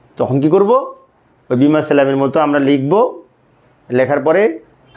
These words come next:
এই, এইটাকে যত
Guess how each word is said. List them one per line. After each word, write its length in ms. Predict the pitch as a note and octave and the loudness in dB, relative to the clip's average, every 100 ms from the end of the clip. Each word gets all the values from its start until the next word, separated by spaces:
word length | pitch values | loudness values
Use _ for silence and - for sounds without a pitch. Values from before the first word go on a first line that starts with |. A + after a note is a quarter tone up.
| - _ _ _ _ _ _ _ _ _ _ _ _ - | -20 _ _ _ _ _ _ _ _ _ _ _ _ -2
এই, 120 | A#2 A#2 A2+ - _ _ _ _ _ _ _ _ | 0 2 -2 -6 _ _ _ _ _ _ _ _
এইটাকে 300 | C3+ D#3+ E3 A#3+ D3+ G#2+ | 0 0 2 0 0 -4
যত 160 | A#2+ | -2